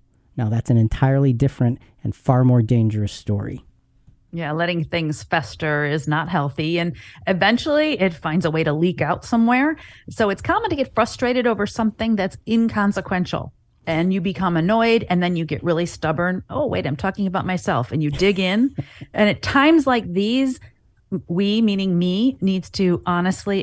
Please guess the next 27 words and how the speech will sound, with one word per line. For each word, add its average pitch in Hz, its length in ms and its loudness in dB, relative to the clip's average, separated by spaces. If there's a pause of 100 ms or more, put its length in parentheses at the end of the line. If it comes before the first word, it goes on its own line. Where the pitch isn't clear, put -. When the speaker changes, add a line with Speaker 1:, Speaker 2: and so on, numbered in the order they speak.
Speaker 2:
examine 165 760 0
what 190 200 0
might 208 140 -2
be 185 80 -2
the - 160 -4
actual 156 400 -6
underlying 190 480 -2
cause 240 460 0
and 170 200 -2
get 156 160 -2
that 151 160 0
resolved 147 400 0
as 143 140 -4
soon 139 160 -4
as 131 120 -4
possible. 139 520 -6
Because 139 260 -4
again, 208 300 0
it, 165 120 -6 (180)
it - 140 -8
leaks 226 380 -4
out 156 320 -4 (100)
in 175 120 -6
different 160 320 -6
ways. - 440 -10
Speaker 1:
It 156 140 2
does. - 320 -2